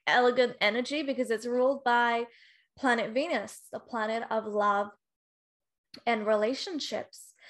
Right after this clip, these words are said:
And your everyday life revolves around harmony and peace. And you have such a balancing, calm energy. And you're so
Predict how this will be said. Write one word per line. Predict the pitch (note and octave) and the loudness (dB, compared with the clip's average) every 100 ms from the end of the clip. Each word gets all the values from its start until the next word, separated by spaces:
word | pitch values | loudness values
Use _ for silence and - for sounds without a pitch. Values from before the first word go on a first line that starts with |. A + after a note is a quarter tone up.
| - - | -20 -6
And | A#3 A#3 | -2 4
your | C#4 | 6
everyday | C#4 C4+ C4+ B3 B3 | 4 2 0 2 4
life | A#3+ A3+ D#4 - | 4 4 2 0
revolves | A3+ G#3+ A#3 C#4+ | -2 0 0 -2
around | E4 C4 A3+ A3 G#3+ B3 - _ _ _ _ _ _ _ _ | -4 -2 0 -2 -6 -12 -20 _ _ _ _ _ _ _ _
harmony | - C4 B3+ G#3+ G#3 G3+ G#3+ - | -6 0 0 0 -2 -6 -8 -8
and | G3+ G#3 - | -8 -10 -14
peace. | - A#3 G#3 - - - - _ - - - | -14 -12 -12 -14 -18 -18 -20 _ -20 -20 -14
And | A3+ | -4
you | A#3+ | -4
have | A#3+ | -4
such | D4+ D4 | -4 -4
a | |
balancing, | G#3 A3+ G#3+ A3 A3+ A3+ G#3+ G#3+ | -2 0 2 2 -2 -6 -6 -6
calm | G#3+ A#3+ G#3+ G#3 G#3 | -8 -2 -2 -2 -4
energy. | A3 B3+ C#4+ G#3+ G3+ A3+ - _ - - - - | -2 -2 -2 -4 -6 -10 -18 _ -20 -20 -10 -4
And | A3+ | 0
you're | A#3+ | 0
so | A#3+ D#4 C#4+ C4+ | 4 6 8 6